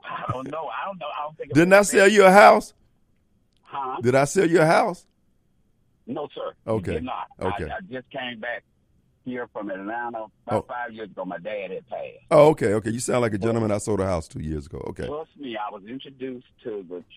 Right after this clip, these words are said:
Speaker 1: uh, truth in Atlanta by a Jewish man from New York
Speaker 2: Uh-huh.
Speaker 1: and a black man who was a conservative. And I just know that everything you're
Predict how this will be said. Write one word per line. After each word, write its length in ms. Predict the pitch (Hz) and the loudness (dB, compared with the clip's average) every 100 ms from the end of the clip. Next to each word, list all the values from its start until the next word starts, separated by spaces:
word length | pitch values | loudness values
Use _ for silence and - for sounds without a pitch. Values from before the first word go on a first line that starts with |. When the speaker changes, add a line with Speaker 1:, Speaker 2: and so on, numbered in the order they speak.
| _ - | _ -12
Speaker 1:
uh, 120 | - - | -12 -12
truth 220 | 156 139 - 104 | -14 -14 -14 -12
in 220 | 101 95 | -10 -10
Atlanta 460 | 85 101 117 113 | -10 -10 -10 -12
by 380 | 95 98 85 80 82 _ _ _ - | -12 -12 -10 -12 -16 _ _ _ -20
a 80 | 78 | -20
Jewish 420 | 78 107 123 139 - _ | -16 -14 -12 -14 -20 _
man 440 | 113 113 104 101 104 | -16 -12 -10 -12 -14
from 120 | 90 | -16
New 180 | 90 104 | -14 -14
York 380 | 120 107 90 73 _ - | -12 -12 -12 -14 _ -16
Speaker 2:
Uh-huh. 300 | 87 78 80 113 - | -12 -10 -12 -14 -16
Speaker 1:
and 140 | 92 | -14
a 40 | 78 | -12
black 380 | 98 123 123 87 | -12 -12 -14 -14
man 320 | 95 90 85 | -14 -14 -14
who 100 | 101 | -18
was 140 | 90 85 | -20 -20
a 40 | |
conservative. 600 | - 90 - 107 85 62 _ _ _ _ _ _ _ _ _ _ _ - | -18 -20 -14 -12 -12 -14 _ _ _ _ _ _ _ _ _ _ _ -16
And 220 | 107 107 | -12 -10
I 240 | - 123 131 | -8 -8 -10
just 240 | 120 117 | -12 -12
know 340 | 113 113 131 127 | -10 -6 -6 -6
that 160 | 101 | -8
everything 500 | 117 135 139 135 131 | -8 -8 -10 -10 -8
you're 160 | 123 | -8